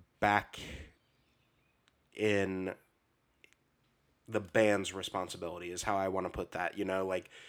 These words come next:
there wasn't necessarily somebody that they could just hand everything over to at the end of the day and say, "Well, go, go make it sound like it's supposed to sound." Um, the band took ownership of it, and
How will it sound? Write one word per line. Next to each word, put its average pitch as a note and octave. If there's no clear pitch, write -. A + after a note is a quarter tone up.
there E3
wasn't D#3
necessarily A#2
somebody A2+
that G#2
they G#2+
could G#2
just G#2
hand A#2+
everything A2
over A2+
to G#2
at F#2+
the G#2
end G#2
of G2
the G2
day G#2+
and G#2
say, G2
"Well, C3
go, B2+
go B2
make A#2+
it G#2+
sound A2
like G2+
it's -
supposed G2+
to F#2
sound." F#2+
Um, F#2+
the G2+
band B2
took C#3+
ownership A#2+
of F2+
it, -
and G2